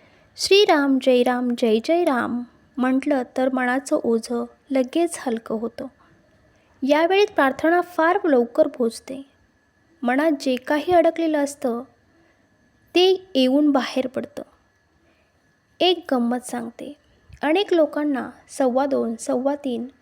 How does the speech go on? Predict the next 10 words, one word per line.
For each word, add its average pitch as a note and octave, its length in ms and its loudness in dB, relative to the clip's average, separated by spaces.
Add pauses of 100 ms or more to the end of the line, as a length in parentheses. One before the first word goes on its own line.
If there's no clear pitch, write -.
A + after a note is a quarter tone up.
(840)
असे D#4+ 260 4
रिलेटेड E4 420 0
नंबर C4 340 0
दिसतात. A#3+ 460 -8 (400)
हे F#4 140 -4
एंजल C#4+ 520 -2
नंबर F4 320 -2
असतात. - 380 -6 (1120)
युनिव्हर्सही F4 460 2
म्हणतात, D#4+ 360 0